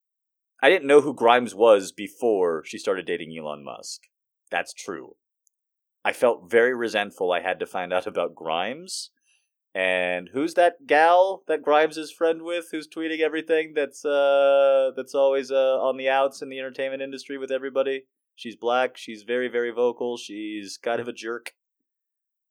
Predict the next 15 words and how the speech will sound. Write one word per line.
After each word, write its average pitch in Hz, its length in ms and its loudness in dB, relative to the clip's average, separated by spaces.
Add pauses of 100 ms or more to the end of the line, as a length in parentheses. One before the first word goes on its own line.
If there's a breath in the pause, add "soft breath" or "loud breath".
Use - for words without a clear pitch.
(240)
I 101 60 -2
found 139 240 4
out 131 100 6
about 123 240 4
her, 123 180 4
too, 117 280 2
through 104 240 -2
Elon 98 300 0
Musk 95 320 -2
and 87 120 -4
this 90 160 -4
shit. 95 340 -2 (720)
Uh, 76 640 -2
<laughs> - 840 -18
I 151 60 -2